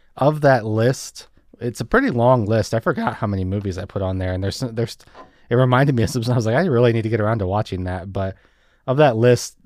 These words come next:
the four movies I have seen since I made that video are Portrait of a Lady on Fire, Joker, One Cut of the Dead, and Knives Out. And here's what I'll say about those. Knives Out is fun.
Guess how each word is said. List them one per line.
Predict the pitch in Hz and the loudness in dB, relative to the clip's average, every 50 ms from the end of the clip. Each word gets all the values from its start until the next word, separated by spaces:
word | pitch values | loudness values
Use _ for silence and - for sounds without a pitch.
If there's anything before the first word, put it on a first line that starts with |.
| - | -14
the | 95 - 113 | -12 -12 -8
four | - - 156 165 | -4 0 2 2
movies | 160 156 151 143 135 120 110 | 4 4 4 4 2 2 2
I | 104 | 0
have | 98 - 110 110 107 - | 0 0 0 -2 -2 -4
seen | - - 110 107 110 107 | -4 -4 -2 -2 -2 -2
since | - 117 107 - | -2 -4 -4 -2
I | 104 98 | -2 -4
made | 92 90 92 92 90 | -4 -4 -4 -4 -4
that | 104 101 104 | -4 -4 -4
video | 101 107 101 107 110 110 98 | -4 -6 -4 -2 -2 -2 -2
are | 92 90 - | -4 -6 -4
Portrait | - - 120 120 - 131 120 | 0 0 0 2 0 0 -2
of | 107 107 | -2 -2
a | 107 | -2
Lady | 101 104 104 101 104 | -2 0 0 0 -2
on | 98 98 98 | -2 -4 -4
Fire, | - - 98 95 95 95 95 98 98 - _ _ _ _ _ _ _ _ _ _ | -4 -4 -2 -2 -2 -2 -2 -4 -4 -6 _ _ _ _ _ _ _ _ _ _
Joker, | 120 110 110 104 104 101 - 110 104 98 95 98 101 _ _ _ _ _ _ _ _ _ _ | -4 -2 0 0 0 -2 -2 -2 -2 0 -2 -2 -4 _ _ _ _ _ _ _ _ _ _
One | - 104 107 113 120 120 | -6 -4 -2 0 0 0
Cut | - 139 123 123 | 2 2 2 2
of | 113 101 | 2 0
the | 104 98 | -2 -4
Dead, | 92 98 95 95 98 95 95 92 - _ _ | -2 0 0 2 2 0 -2 -4 -8 _ _
and | - 98 92 92 | -8 -6 -6 -4
Knives | 90 87 87 90 87 90 90 90 | -4 -4 -4 -4 -6 -6 -6 -6
Out. | 85 85 85 87 - _ | -6 -6 -6 -8 -10 _
And | - 90 92 | -10 -8 -4
here's | 120 123 123 139 | -2 0 2 2
what | 131 | 4
I'll | 123 117 110 | 4 2 2
say | - 107 95 | 0 -2 -4
about | 95 92 95 87 - | -4 -4 -4 -6 -6
those. | - 92 82 87 92 - | -8 -8 -8 -10 -8 -6
Knives | 117 120 139 165 147 127 | -4 -2 0 0 0 0
Out | 127 123 127 123 98 | 2 2 2 2 0
is | 101 95 90 - | -2 -4 -6 -4
fun. | - - 156 160 160 165 165 170 165 | 0 2 4 4 4 2 0 -2 -6